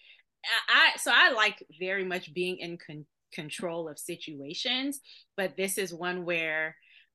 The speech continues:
I just feel like if you don't have that energy towards me that made you want to initiate things,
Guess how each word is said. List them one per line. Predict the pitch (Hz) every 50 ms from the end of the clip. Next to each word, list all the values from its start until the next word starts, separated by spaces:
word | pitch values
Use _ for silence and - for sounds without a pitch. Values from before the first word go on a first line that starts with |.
| - -
I | 185 214 214
just | - 208 208 208 - -
feel | - 202 196 190
like | 180 175 170 170 175 170 - _ _ _ -
if | 151 190 185 - _ _ _ _ _ _ _ _ _ _ 156 135
you | 135 165 196 220 220
don't | 202 190 180 -
have | 180 180 165 170 156 139
that | 160 160 156 156
energy | 160 165 160 160 160 156 - 160 151 - -
towards | - 156 143 143 147 143 147 143 147 156
me | 190 226 240 240 240 233
that | - - 190 - 214
made | 202 190 196 202 170 185
you | 208 202 196
want | 190 196 196 180 - - -
to | - 214 196 190 185 180 185 190 190 185 196 _ _ _ _ _ _ -
initiate | - 196 196 190 196 190 - - 214 202 196 190 185 - _ -
things, | 220 214 202 190 190 196 196 196 190